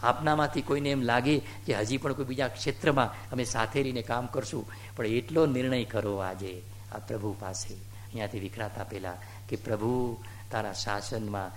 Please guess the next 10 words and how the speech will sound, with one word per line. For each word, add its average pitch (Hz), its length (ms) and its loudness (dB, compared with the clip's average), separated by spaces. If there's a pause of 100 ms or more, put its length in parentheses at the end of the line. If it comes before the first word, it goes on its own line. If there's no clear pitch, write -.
(260)
ઓછામાં 120 420 -2
ઓછું, 104 500 -4 (720)
કેટલું 113 260 -8
કહું, 98 180 -12 (680)
ઓછામાં 113 420 -6
ઓછું 107 480 -10
અઠવાડિયે 123 440 0
એક 123 140 -6
કલાક 135 260 -6
કહું 135 160 -8